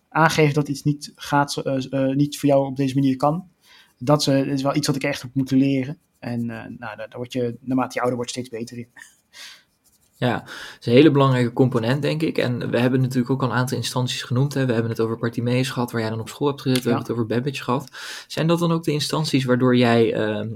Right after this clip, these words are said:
Speaker 2: ja, nu toch, eh, succesvol, eh, een mooi bestaan hebt kunnen opbouwen en, eh, ja, eh, door de week naar het werk gaat en thuis, eh,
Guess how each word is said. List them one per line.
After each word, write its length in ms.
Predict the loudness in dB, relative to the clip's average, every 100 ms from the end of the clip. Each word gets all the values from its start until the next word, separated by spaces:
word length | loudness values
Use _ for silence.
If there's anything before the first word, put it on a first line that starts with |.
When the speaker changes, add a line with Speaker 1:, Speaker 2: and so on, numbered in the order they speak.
| -2
Speaker 2:
ja, 180 | 0
nu 180 | 2 0
toch, 340 | 2 0 0 0
eh, 100 | 0
succesvol, 800 | 0 0 2 2 6 6 6
eh, 240 | 4 2 2
een 100 | 4
mooi 160 | 4 4
bestaan 300 | 2 0 0
hebt 120 | 0
kunnen 220 | 0 2
opbouwen 600 | 2 2 4 4 4 0
en, 260 | 0 -2 -4
eh, 260 | -8 -6 -2
ja, 240 | -2 -2
eh, 280 | -4 -6 -6
door 140 | -2 -2
de 80 | 0
week 260 | -4 -4
naar 160 | -6 -4
het 160 | -4 0
werk 240 | 0 0
gaat 240 | -4 -8
en 120 | -8 -10
thuis, 360 | -6 -6 -6
eh, 160 | -6